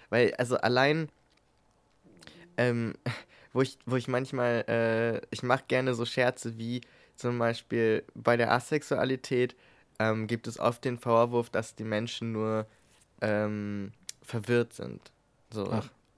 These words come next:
Speaker 1: „They're just confused, you're broken“ oder was auch immer, ne? „You're just confused“ und so weiter.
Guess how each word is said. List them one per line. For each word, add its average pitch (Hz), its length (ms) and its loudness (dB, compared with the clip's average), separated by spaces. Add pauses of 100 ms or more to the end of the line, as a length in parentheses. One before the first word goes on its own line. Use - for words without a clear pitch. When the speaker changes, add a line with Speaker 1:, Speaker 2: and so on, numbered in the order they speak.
Speaker 1:
„They're 117 180 2
just - 300 -4
confused, 127 680 -4
you're 113 100 0
broken“ 110 720 0
oder 104 340 -4
was 104 220 -4
auch - 100 -14
immer, 98 280 -8
ne? 123 200 -2
„You're 107 240 -8
just - 300 -12
confused“ 107 640 -6
und 101 120 -8
so - 100 -16
weiter. - 280 -10